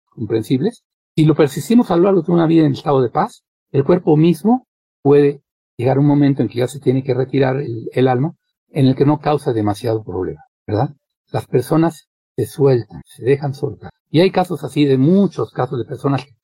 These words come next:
trabajaron durante toda su vida para estar amorosos,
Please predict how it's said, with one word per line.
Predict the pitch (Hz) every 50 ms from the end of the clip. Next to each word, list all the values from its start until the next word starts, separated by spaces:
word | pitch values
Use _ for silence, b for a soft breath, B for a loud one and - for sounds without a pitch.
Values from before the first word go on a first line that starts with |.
| _ _ _ _
trabajaron | - 131 127 123 127 - - 175 233 247 226
durante | 190 160 143 135 135 -
toda | - 180 180
su | 151 - 147
vida | 139 151 156 147
para | 143 117
estar | 101 - - 156 160 - _ _ _ _ _ _ _
amorosos, | - 165 147 139 139 147 147 147 - _ _ _